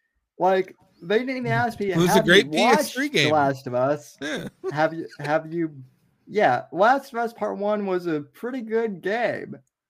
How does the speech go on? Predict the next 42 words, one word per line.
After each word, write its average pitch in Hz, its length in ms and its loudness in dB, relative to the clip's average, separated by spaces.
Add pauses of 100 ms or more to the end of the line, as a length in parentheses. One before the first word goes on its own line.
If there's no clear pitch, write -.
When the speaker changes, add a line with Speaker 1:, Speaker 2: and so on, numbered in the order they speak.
(400)
Speaker 1:
I 190 120 4
have 220 140 2
not 220 220 2
watched 220 420 0
this, - 280 -14 (160)
I 160 80 2
have 202 100 2
not 202 200 -4
watched 220 360 0
the 156 120 -8
stupid 202 580 -6
H 196 260 -2
B 165 200 -4
O 196 180 -2
show, 135 880 -4
uh, 139 460 -4 (100)
nor 175 480 -2
do 262 140 -6
I 220 120 2
plan 226 440 -6
on 123 260 0
it. 98 180 -12 (800)
Speaker 2:
I 131 80 -10
Speaker 1:
in 139 60 -4
Speaker 2:
have 139 100 -4
Speaker 1:
all 135 140 -4
Speaker 2:
seen, 147 100 0
Speaker 1:
honesty. 147 540 -6
Speaker 2:
I 135 100 -4
have, 131 260 -2
I 123 120 -4
have 120 240 -2
seen 135 760 -6
commercial 123 600 -6
tr-, - 600 -12 (100)
trailer 127 440 -2
for 113 340 -4
it - 420 -14
when 117 340 -8
scrolling 113 600 -8
through 104 260 -8
Instagram, 110 760 -14